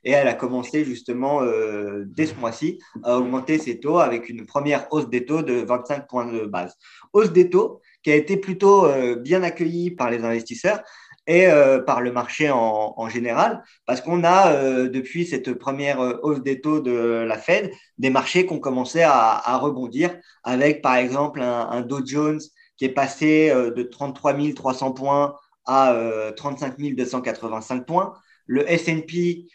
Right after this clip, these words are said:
qui, lui, euh, est passé d'environ quatre mille cent points, euh, à plus de, de quatre mille six cents points. Et le Nasdaq qui est passé de, euh, treize mille points, euh, au plus bas de,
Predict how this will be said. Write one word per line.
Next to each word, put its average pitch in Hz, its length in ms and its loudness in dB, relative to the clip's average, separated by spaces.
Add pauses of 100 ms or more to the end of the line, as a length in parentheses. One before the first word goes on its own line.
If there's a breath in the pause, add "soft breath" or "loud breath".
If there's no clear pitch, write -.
(140 loud breath)
qui, 143 200 -8
lui, 165 580 2 (180)
euh, 123 200 0
est 120 100 0
passé 135 320 0
d'environ 143 440 0
quatre 160 220 0
mille 170 160 -2
cent 151 200 -6
points, 160 420 -2 (380 loud breath)
euh, 120 140 0
à 123 140 0
plus 147 280 -2
de, 131 240 2
de 117 100 -2
quatre 143 260 -2
mille 143 200 -6
six 127 140 -14
cents 123 160 -8
points. 180 360 -6 (320 soft breath)
Et 175 160 4
le 156 120 4
Nasdaq 135 500 0
qui 143 80 -6
est 131 40 -6
passé 151 440 -2
de, 139 120 -4
euh, 117 460 0
treize 139 340 -6
mille 123 520 -2
points, 135 500 0
euh, 107 140 -4
au 110 180 -8
plus 117 200 -16
bas 123 200 0
de, 104 720 -6